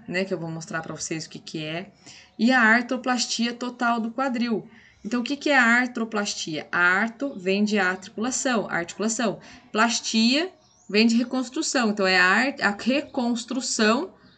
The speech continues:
tá, ó? <clears throat> É a reconstrução das articulações, tá bom?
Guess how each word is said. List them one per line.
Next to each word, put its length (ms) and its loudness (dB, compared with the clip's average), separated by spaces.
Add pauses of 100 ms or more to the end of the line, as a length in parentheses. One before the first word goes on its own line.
(240)
tá, 300 4
ó? 180 -2 (520)
<clears throat> 440 -2 (1080)
É 140 0
a 20 0
reconstrução 1200 0
das 420 2
articulações, 1120 -2 (540)
tá 100 -4
bom? 380 0